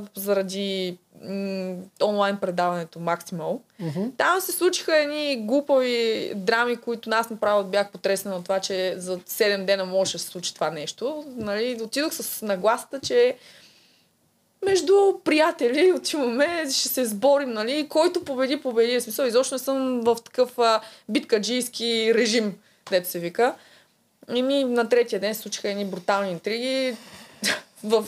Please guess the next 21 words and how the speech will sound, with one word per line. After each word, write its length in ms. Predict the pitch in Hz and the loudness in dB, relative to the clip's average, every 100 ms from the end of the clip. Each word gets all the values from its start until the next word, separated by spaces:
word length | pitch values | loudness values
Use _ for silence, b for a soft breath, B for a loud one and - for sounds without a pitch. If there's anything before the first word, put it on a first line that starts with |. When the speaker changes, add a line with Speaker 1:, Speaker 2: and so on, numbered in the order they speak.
| - | 0
Speaker 1:
центъра 380 | 262 262 269 262 | 2 2 2 2
на 160 | 233 | 0
които 560 | 233 247 247 240 220 208 | -2 -6 -4 -4 -2 -4
попаднах 520 | 208 180 202 208 190 - | -8 0 2 2 -4 0
аз, 240 | 175 262 | 2 2
без 220 | 226 202 202 | 2 0 2
да 180 | 208 | 0
знам, 300 | 190 180 190 | 0 0 -2
че 120 | 202 180 | -4 -4
това 200 | 175 175 | -2 0
се 140 | 170 | -2
е 40 | |
случило. 480 | 160 180 - 269 330 B B B - | -8 -12 -6 -2 -2 B B B -10
И 40 | |
сега 200 | 233 294 | 2 2
слушам 520 | 294 269 302 285 277 254 - | 2 -4 -2 -2 -2 -6 -12
последните 420 | 190 240 262 262 | 2 2 2 0
два 120 | 214 | 0
епизода, 460 | 220 214 190 208 220 | 0 0 0 4 2
откровено 460 | 196 - 190 196 208 | 0 -6 -2 0 0
казвам, 360 | 190 185 214 | -2 -2 -4